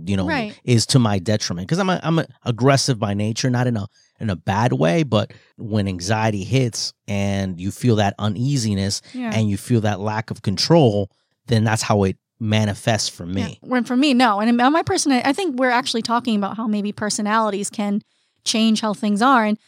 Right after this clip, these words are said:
Speaker 2: when you have a very direct and forward personality, your anxiousness is going to manifest in that outside of you. You know what I mean? You're gonna, you're not gonna be like, "Oh," curled in a corner. You're gonna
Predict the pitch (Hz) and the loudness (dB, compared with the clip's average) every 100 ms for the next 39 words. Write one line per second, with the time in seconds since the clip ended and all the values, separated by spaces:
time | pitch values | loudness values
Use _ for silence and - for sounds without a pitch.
0 | _ _ _ 240 269 285 320 294 330 349 | _ _ _ 0 4 6 4 2 0 2
1 | 277 247 247 214 202 220 214 202 - - | 2 4 2 0 0 2 0 -2 -16 -4
2 | 208 196 - - 226 226 214 196 - 208 | 0 0 -2 4 6 6 4 0 0 -2
3 | - 196 208 240 196 - - _ _ _ | 0 0 4 4 2 -4 -10 _ _ _
4 | - 202 240 285 262 269 294 233 208 214 | -8 -2 0 0 0 0 0 -2 -2 -2
5 | 196 208 185 214 208 202 208 208 190 - | -2 -4 -4 -2 -2 0 -2 0 -2 -2
6 | 208 - 208 196 185 175 185 - 190 202 | -4 -2 -4 -2 -2 -4 -6 -4 -2 0
7 | 185 208 170 196 196 196 196 190 196 214 | -2 -4 -8 -4 -2 -2 -2 0 0 0
8 | 220 220 220 240 262 254 254 220 220 247 | 0 -2 0 2 4 2 0 -2 -4 -8
9 | _ 415 403 392 381 - 214 208 254 - | _ -8 -6 -8 -10 -4 -4 -2 -4 0
10 | 311 285 208 214 226 233 226 | 2 2 2 -2 0 0 0